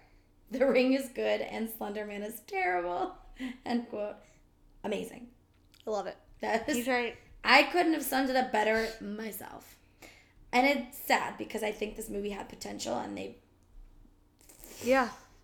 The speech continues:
Speaker 1: blew it into the ground. So, <clears throat> awards it surprises absolutely no one. This won nothing. I'm sure, though, it will be up for Razzies.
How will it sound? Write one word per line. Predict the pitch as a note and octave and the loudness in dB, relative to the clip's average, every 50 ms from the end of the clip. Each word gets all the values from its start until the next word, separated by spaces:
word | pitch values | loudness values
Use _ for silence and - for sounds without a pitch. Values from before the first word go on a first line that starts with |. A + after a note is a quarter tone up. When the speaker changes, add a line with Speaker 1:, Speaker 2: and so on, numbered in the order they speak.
| _ - | _ -14
Speaker 1:
blew | A3 G#3 G#3 G#3 | -8 -6 -6 -4
it | G3 - | -4 -6
into | G#3+ A3 - | -8 -10 -12
the | - - | -12 -12
ground. | - - - - - - - - - - - - - - - - - - | -12 -10 -10 -10 -12 -14 -16 -18 -20 -20 -18 -16 -14 -14 -12 -12 -12 -10
So, | - - D4 C#4+ C#4 C4+ - - - - - - - - | 0 6 10 10 10 10 8 4 -2 -10 -12 -12 -2 2
<clears throat> | E4 E4 D#4 D4 - - | 6 6 6 6 6 6
awards | D4 D4+ D4+ D4+ C#4+ C#4+ C4 - - - - - - - - - | 6 8 10 10 10 10 8 4 -2 -8 -14 -16 -16 -16 -10 -6
it | - B3 A#3 | -4 -4 -4
surprises | - - C#4+ C#4 C#4+ C#4 C4+ | 0 2 4 4 4 4 4
absolutely | C4 A#3+ A#3+ - - - A3 A3 A#3 | 2 2 2 0 -2 0 2 4 4
no | A#3+ A#3+ A#3+ | 4 4 4
one. | A3+ G#3+ G#3+ | 2 2 0
This | G#3+ A3 A3 - | -2 -4 -4 -6
won | G3+ G#3 G#3 | -6 -6 -4
nothing. | G#3 G#3+ A3 - A3 A3 | -4 -4 -4 -4 -4 -2
I'm | A3 B3 C4+ | 0 0 0
sure, | C4 - G4 B4 A#4 F4+ C4+ | 0 0 2 2 2 2 0
though, | B3 A3+ A3+ G#3+ | 0 0 0 2
it | A3 G#3+ | 2 0
will | G#3+ G#3 | 0 0
be | - G3+ | -2 -4
up | G3 F3+ - | -6 -6 -8
for | - F3+ | -8 -8
Razzies. | - - C#3 F3 - - - - - | -6 -6 -8 -8 -10 -10 -12 -12 -14